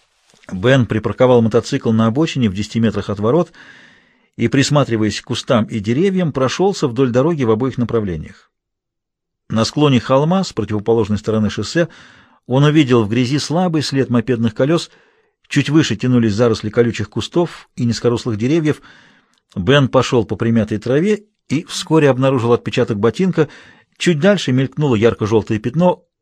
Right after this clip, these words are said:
Он приподнял сломанную ветку и осмотрел торчавшее из кустов колесо. "Ямаха", объём двигателя пятьдесят кубических сантиметров.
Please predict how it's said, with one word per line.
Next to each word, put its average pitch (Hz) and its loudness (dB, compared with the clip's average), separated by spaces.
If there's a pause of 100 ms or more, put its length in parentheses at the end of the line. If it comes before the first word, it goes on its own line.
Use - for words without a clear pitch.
Он 120 0
приподнял 107 -2
сломанную 104 0
ветку 139 -2 (500)
и 104 -4
осмотрел 127 2
торчавшее 131 0
из 104 -4
кустов 139 -4
колесо. 113 -4 (460)
"Ямаха", 160 -6
объём 120 -4
двигателя 151 -4
пятьдесят 110 -6
кубических 107 -8
сантиметров. 117 -2